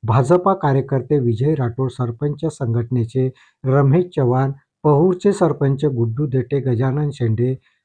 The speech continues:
पंकज राठोड, अजय राठोड, विलास गावणार, उत्तमराव नाईक, वैभव हालवी यांच्यासह भाजपा पदाधिकारी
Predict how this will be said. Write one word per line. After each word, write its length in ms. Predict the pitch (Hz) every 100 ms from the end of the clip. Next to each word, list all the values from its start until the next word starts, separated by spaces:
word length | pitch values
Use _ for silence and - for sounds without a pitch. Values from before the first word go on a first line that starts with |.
| -
पंकज 440 | 160 151 147 190 185
राठोड, 440 | 160 139 151 151
अजय 300 | 131 117 151
राठोड, 360 | 131 120 143 135
विलास 380 | 117 123 139 143 - _ _ _ 120
गावणार, 500 | 135 127 131 131 139 139 _ -
उत्तमराव 520 | 165 - 185 180 190
नाईक, 320 | 175 151 165 151
वैभव 520 | 139 123 123 160 165 165 _ -
हालवी 400 | 127 135 147 180
यांच्यासह 580 | 151 120 127 117 131 135
भाजपा 480 | 107 110 127 131 127
पदाधिकारी 840 | 127 110 113 110 120 120 123